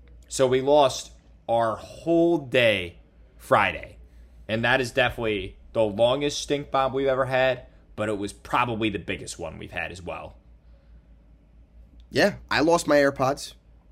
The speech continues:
Speaker 2: I couldn't sleep till four A M. The hotel was
Speaker 1: I mean,
Speaker 2: kinda
Speaker 1: that's
Speaker 2: shit.
Speaker 1: a combined, like, eight weeks worth of stink bombs in one fucking episode.
Speaker 2: Stink bombs.
Speaker 1: Yeah. That's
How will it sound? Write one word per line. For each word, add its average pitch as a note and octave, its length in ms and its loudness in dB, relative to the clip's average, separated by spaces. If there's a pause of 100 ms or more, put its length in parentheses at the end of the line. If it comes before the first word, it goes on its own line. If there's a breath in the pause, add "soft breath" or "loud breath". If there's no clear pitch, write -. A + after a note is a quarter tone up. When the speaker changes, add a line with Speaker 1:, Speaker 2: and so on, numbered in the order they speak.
(360)
Speaker 2:
I A2+ 80 -4
couldn't F3 200 0
sleep E3 240 0
till B2 100 -8
four G#2 260 -4
A G2 60 -4
M. A2+ 120 -4
The A2 60 -6
hotel C3+ 320 0
was D#3+ 80 4
Speaker 1:
I - 40 4
mean, G#3 120 8
Speaker 2:
kinda F3+ 120 2
Speaker 1:
that's C4 160 2
Speaker 2:
shit. C#4+ 100 2
Speaker 1:
a - 40 -14
combined, C#3 720 0
like, A2 280 -2 (120)
eight B2 240 -8
weeks A2 320 -8
worth G#2+ 240 -2
of D2+ 80 -16
stink G#2 320 -8
bombs F2 320 -8
in F2+ 160 -12
one G2 160 -8
fucking F#2 320 -6
episode. F#2 280 -8
Speaker 2:
Stink F2+ 260 -2
bombs. E2+ 300 -8
Speaker 1:
Yeah. D#3+ 260 0 (500)
That's B2 160 -6